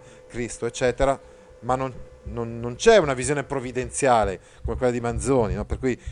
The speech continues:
Dio interviene nella storia. No, rimane così lontano nel cielo. "E tu, cielo, dall'alto dei mondi sereni, infinito, immortale, oh, d'un pianto di stelle,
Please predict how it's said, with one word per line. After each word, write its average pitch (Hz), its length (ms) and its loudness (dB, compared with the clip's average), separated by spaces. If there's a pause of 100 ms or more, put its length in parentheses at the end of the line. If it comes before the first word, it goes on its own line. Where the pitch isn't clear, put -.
(120)
Dio 135 180 -2
interviene 123 680 4
nella 110 220 -6
storia. 85 540 -8 (400)
No, 123 180 -2
rimane 180 360 -2
così 156 240 -4
lontano 120 560 0
nel 95 200 -10
cielo. 95 460 -4 (800)
"E 165 220 -2
tu, 170 200 -8
cielo, 120 520 0
dall'alto 127 580 4
dei 120 180 -6
mondi 151 580 -4 (280)
sereni, 139 640 2
infinito, 120 640 -8
immortale, 123 840 0 (220)
oh, 127 280 0
d'un 117 260 -6
pianto 147 400 -4
di 120 120 -8
stelle, 107 600 -4